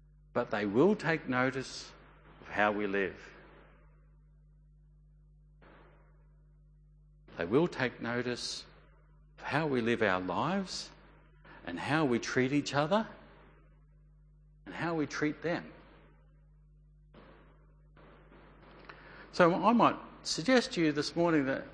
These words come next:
we need to think about mission and witnessing as being a team sport. Often limit it to saying, "What, what am I as an individual doing?"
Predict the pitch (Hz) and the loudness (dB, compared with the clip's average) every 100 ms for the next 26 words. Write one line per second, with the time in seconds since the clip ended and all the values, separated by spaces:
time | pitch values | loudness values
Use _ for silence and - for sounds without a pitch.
0 | - 139 147 180 170 - 180 170 139 139 | -8 -2 -2 -2 -6 -2 0 0 0 0
1 | 127 127 131 190 - 123 110 135 196 92 | 0 0 0 0 0 -2 0 0 0 -2
2 | - 127 135 - - - - - - 160 | -4 -4 -6 -14 -20 -20 -14 -12 2 4
3 | 143 127 - - 160 165 156 143 - 156 | 4 2 2 4 6 6 4 0 -2 0
4 | 165 113 - - - - - - - - | 0 0 -6 -14 -20 -20 -20 -20 -20 -20
5 | - - - - - - - - 165 117 | -20 -20 -20 -20 -20 -20 -14 -6 0 0
6 | 104 - - 107 156 170 120 - 110 123 | 0 -4 -8 4 6 8 6 4 0 0
7 | 113 113 139 117 131 165 131 135 127 120 | 0 0 0 4 6 8 6 4 0 0
8 | 117 123 135 156 143 196 147 117 104 90 | -2 0 2 2 2 2 0 -4 -4 -4